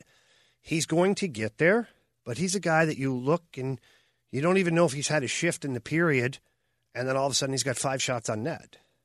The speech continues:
A-, and it's just a different style. He's not a, he's not a forecheck guy. Uh, he's not a heavy along the walls guy. He's, uh, "I'm gonna get lost in traffic. I'm gonna find my quiet area,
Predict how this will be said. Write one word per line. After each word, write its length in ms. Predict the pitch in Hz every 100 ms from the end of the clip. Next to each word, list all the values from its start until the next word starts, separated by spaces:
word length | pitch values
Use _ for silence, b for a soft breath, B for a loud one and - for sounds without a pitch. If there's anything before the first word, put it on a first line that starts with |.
| _ _
A-, 220 | 120 120 131
and 160 | 131
it's 120 | 120
just 220 | - 185 156
a 40 |
different 380 | 131 151 147 123
style. 480 | - 131 117 92 80
He's 240 | 120 127
not 200 | 139 143
a, 180 | 139 120 _ _ _ _ _
he's 140 | _ -
not 140 | 110
a 60 | 139
forecheck 480 | - 120 113 131 117
guy. 380 | 123 113 113 113 - _ _ _ _
Uh, 160 | - 76
he's 220 | - 107
not 160 | 117 123
a 60 | 117
heavy 320 | 123 120 120
along 320 | 113 113 117
the 80 | 120
walls 440 | 107 107 104 107
guy. 440 | - 104 101 107 107 _ _ _
He's, 380 | - 131 135 131
uh, 280 | 123 117 90
"I'm 160 | 113
gonna 160 | 143 147
get 140 | 147
lost 420 | 127 120 127 - 135
in 80 |
traffic. 600 | 120 - 123 123 - 123 -
I'm 60 |
gonna 120 | 123 123
find 340 | - 120 127
my 140 | 117
quiet 460 | 117 - 123 120 120
area, 460 | 117 120 120 120